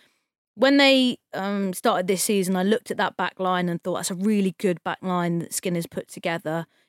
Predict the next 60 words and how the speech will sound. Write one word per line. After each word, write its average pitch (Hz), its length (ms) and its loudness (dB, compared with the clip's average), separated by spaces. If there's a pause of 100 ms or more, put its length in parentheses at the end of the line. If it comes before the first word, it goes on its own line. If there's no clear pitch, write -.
(120)
Aoife 233 180 0
Mannion, 185 560 2
who 180 440 -2 (100)
spent 180 260 -6
a - 20 2
lot 180 140 4
of 180 80 -2
her 190 140 0
time 180 300 -2
at - 100 -6
City 180 360 -2
injured, 170 400 -2
but - 100 -8
is - 120 -8
a 160 140 -12
very 180 300 -2
good 170 220 -6
defender. 170 580 -2 (360)
Hannah 208 260 0
Blundell, 185 640 4
who, 180 360 0
you 180 100 -8
know, 180 120 -2
has 175 140 -6
been 190 220 0
knocking 202 320 0
on 185 120 2
the 185 80 0
door 180 300 4
of 165 80 -8
contention - 460 -6
for 185 140 -6
England 180 460 0 (340)
and 190 80 -2
a 165 180 -2
very, 190 260 4
very 175 200 2
good 170 200 -4
player 175 280 0
who 175 140 0
wasn't 175 260 0
gonna 175 140 0
be 175 100 -2
starting 175 400 -2
at - 100 -8
Chelsea 175 360 -4
and 175 60 -2
has 175 140 -6
already 180 240 0
shown 175 280 -2
how 170 100 -4
good. 170 240 -4
Anya 226 280 2
Battier, 180 340 -2
one 185 100 0
of - 20 0
the 185 60 0
most 190 220 0
exciting 185 420 -2
fullbacks 180 640 -4